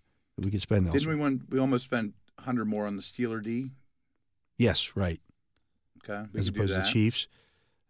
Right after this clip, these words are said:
Speaker 1: Um,
Speaker 2: Would we much rather have, would we rather have the Steeler D if they're
Speaker 1: Well, we didn't even
Speaker 2: equal
Speaker 1: look at the D's that was, were ahead of them.
Speaker 2: Yeah, I guess we could have.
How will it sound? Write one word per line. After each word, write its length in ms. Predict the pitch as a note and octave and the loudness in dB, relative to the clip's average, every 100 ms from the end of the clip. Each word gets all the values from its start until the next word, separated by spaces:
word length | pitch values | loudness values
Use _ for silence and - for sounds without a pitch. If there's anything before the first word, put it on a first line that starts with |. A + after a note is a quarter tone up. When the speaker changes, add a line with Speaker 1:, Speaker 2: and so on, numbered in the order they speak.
| _ | _
Speaker 1:
Um, 680 | G#2+ G#2 G#2 G2+ G2+ G2 G2+ | 4 6 6 6 6 6 4
Speaker 2:
Would 100 | B2 | 4
we 100 | A#2+ | 2
much 240 | A#2+ - | 0 0
rather 220 | B2+ B2 | -2 -2
have, 100 | A#2+ | -2
would 120 | B2 A#2+ | -2 0
we 80 | |
rather 220 | A#2 C3 C3+ | 2 2 0
have 80 | B2+ | -2
the 40 | |
Steeler 280 | - C#3+ C3+ | -4 0 0
D 240 | C#3 F3 C#3 B2+ | 0 -4 -10 -14
if 120 | - | -8
they're 220 | B2 A2 - | -8 -8 2
Speaker 1:
Well, 120 | A2+ | 8
we 80 | D3+ | 10
didn't 60 | F3+ | 10
even 80 | C3+ | 10
Speaker 2:
equal 100 | C#3+ | 10
Speaker 1:
look 80 | B2 | 8
at 60 | |
the 100 | A2+ | 4
D's 300 | A2 B2+ A#2 | 8 8 8
that 120 | A2 | 4
was, 160 | G2+ - - - | -2 -4 -4 0
were 120 | G#2 | 2
ahead 240 | F#2 C#3+ | 4 4
of 80 | G2+ | 2
them. 220 | F2+ E2+ D3 | 0 -2 2
Speaker 2:
Yeah, 160 | D#3+ | 4
I 60 | C#3+ | 4
guess 180 | C3+ B2+ | 2 0
we 60 | |
could 180 | C3 A2+ | 2 2
have. 180 | F#2 | 0